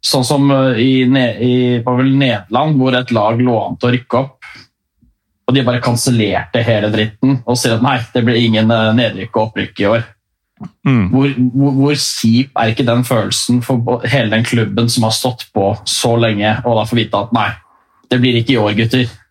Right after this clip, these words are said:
Speaker 2: Nei, men samtidig hvor, eh, hvor urettferdig det hadde vært for en klubb som, eh, la oss si med ti kamper igjen å spille da, ligger tre poeng under streken i toppserien, og kanskje til og med har hatt et formmessig oppsving etter noen gode signeringer i vintervinduet og sånn,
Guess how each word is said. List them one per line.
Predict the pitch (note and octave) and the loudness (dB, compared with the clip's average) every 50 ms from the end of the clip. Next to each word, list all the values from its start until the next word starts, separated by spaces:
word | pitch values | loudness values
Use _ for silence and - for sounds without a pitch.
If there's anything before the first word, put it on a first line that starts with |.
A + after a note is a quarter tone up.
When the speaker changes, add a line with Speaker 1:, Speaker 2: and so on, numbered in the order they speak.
| _ _ _ _ _ _ _ _ _ _ _ _ _ _ _ _ _ _ _ _ - - | _ _ _ _ _ _ _ _ _ _ _ _ _ _ _ _ _ _ _ _ -6 -2
Speaker 2:
Nei, | D#3 D#3+ E3+ | 0 0 2
men | F3 F3 E3+ | 2 2 2
samtidig | - F#3 E3+ - D#3 C#3+ D3 D#3+ D3+ | 2 0 0 0 0 0 0 0 2
hvor, | C#3+ D3 D3 C#3+ C#3 | 2 2 2 2 0
eh, | C#3+ C#3+ C#3+ C#3+ C#3 C3+ C#3+ C#3 B2+ | 0 0 0 0 0 0 0 -2 0
hvor | - D3 D#3 D3+ D3 | 0 0 0 0 0
urettferdig | C3 A2 A2+ - - A#2+ A2 A2 | 0 0 -2 -2 -2 -2 0 0
det | A#2+ | 0
hadde | B2 B2 | 0 0
vært | A#2+ A2 - | -2 -2 -2
for | - C3 B2 B2 | -2 0 0 0
en | B2 A2+ | 0 0
klubb | A2+ A2 G#2+ G2+ F#2+ | 0 -2 -2 -2 -2
som, | - B2 A#2 A2+ A#2 A#2 A#2 | -2 -2 0 2 2 2 2
eh, | A#2 A#2 A#2 A2+ A#2 A#2 A#2 A2+ A2+ A2+ A2+ A2 A2 - | 2 2 2 2 2 2 2 2 0 0 0 -2 -2 -2
la | A#2+ A#2+ | -2 -2
oss | A#2 - - | -2 -2 -2
si | A#2+ | 0
med | A2 A#2 A#2 A2+ A2 - | 0 2 0 0 -2 -2
ti | - D3 B2+ B2 | -2 -2 0 0
kamper | - C#3 A2+ F#2 - A2+ | -2 -4 -4 -4 -4 -4
igjen | A2+ A2+ A#2 | -2 0 -2
å | B2 | -2
spille | - - G#2+ G2+ A2 | -2 -2 0 0 0
da, | A#2+ C3+ A#2+ - - _ - - | 0 0 -2 -6 -10 _ -8 -4
ligger | - A#2 A2 G#2+ B2 A#2 A2 | -2 0 0 0 -2 -4 -4
tre | - - B2 A2 G#2+ | -4 -2 -2 -2 -2
poeng | - - C3 A#2+ A#2 A#2 A2 | 0 0 0 0 0 0 2
under | G#2+ G#2+ A2 | 2 2 0
streken | - - A2+ G2+ F#2+ - - A2 | 0 -2 -2 -4 -4 -4 -4 -2
i | A2+ A2 | -2 0
toppserien, | - A2+ - - - G#2 F#2+ G#2 A#2 C3+ C3+ A#2+ _ _ - - - - - - _ _ _ _ - | -2 -2 -4 -2 -2 0 0 0 0 -2 -2 -4 _ _ -20 -20 -20 -20 -20 -20 _ _ _ _ -6
og | - - A#2+ B2 B2 | -4 -2 0 0 0
kanskje | - C#3 A2+ - - G#2+ | -2 -2 -2 -2 -2 -2
til | A2+ A2 | -2 0
og | A2 | 0
med | A2+ A2 A2 | 0 0 0
har | A2 G#2+ | 0 -2
hatt | G#2 - - | -2 -4 -6
et | A#2+ G#2+ | -6 -4
formmessig | - - C#3 A2 G2+ F#2+ F#2 F2+ - B2+ | -2 -2 -2 0 0 0 0 0 -2 -2
oppsving | - C3 - - - - - G#2 G#2+ B2 | -2 -2 -2 -2 -4 -4 -2 -2 -2 -2
etter | G#2+ F#2+ - G2+ | -2 -2 -2 0
noen | A2 A#2 | 0 0
gode | A#2 A2 G2+ F#2+ F#2+ F#2+ G2+ F#2+ | 0 0 0 0 0 0 -2 -2
signeringer | F2+ - A#2+ G#2 G2 F#2 F2+ F#2 F#2+ F#2 G#2 | -2 -2 0 0 0 0 -2 -2 -2 -2 -2
i | G#2+ | -2
vintervinduet | G#2+ F#2 E2+ - F#2 F#2+ F#2+ F#2+ F#2 F2+ | -2 -4 -4 -4 -4 -2 0 0 0 0
og | F2+ F2 | 0 0
sånn, | G#2 B2 B2 | 0 -2 -2